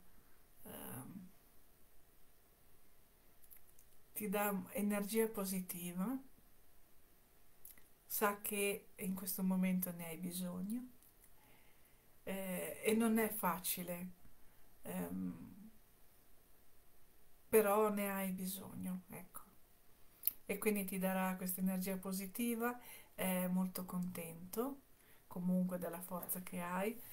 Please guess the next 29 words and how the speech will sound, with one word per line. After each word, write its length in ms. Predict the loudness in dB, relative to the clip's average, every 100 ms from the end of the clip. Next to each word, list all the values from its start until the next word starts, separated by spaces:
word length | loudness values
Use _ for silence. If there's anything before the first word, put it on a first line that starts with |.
| -14 -14 -14 -10 -6
Mm, 380 | -2 0 -2 -4 -8 -12 -12 -4
non 320 | 4 4 4
pensava 920 | 4 4 4 6 8 8 6 4 2 -2 -8
che 140 | 0
ne 140 | 2 2
avessi 380 | 2 2 0
così 300 | -2 -2 -2 4
tanta 680 | 6 6 6 4 4 2 0 -14 -10
e 420 | 0 10 12 12 6
dall'oltre, 1040 | 0 2 6 8 8 4 4 10 12 12 8 -10 -2
eh, 180 | 0 2
certe 320 | 0 0 -2
cose 300 | 2 2 2
ovviamente, 540 | 2 4 4 4 2
questo 260 | -2 -2 -2
te 100 | -2
lo 120 | 0
dico 280 | 0 -2 -2
io 200 | 0 -2
per, 480 | 0 -2 -2 -2 -2 -2 -6 -8 -6
che 120 | -2
lo 120 | 0
so, 200 | 0 -2
si 160 | 0 2
vedono 400 | 2 2 2 2
anche 300 | 2 0 0
molto, 440 | 2 2 0 -2
molto 380 | 0 -2 -4 -4
meglio. 520 | -4 -4 -6 -10 -12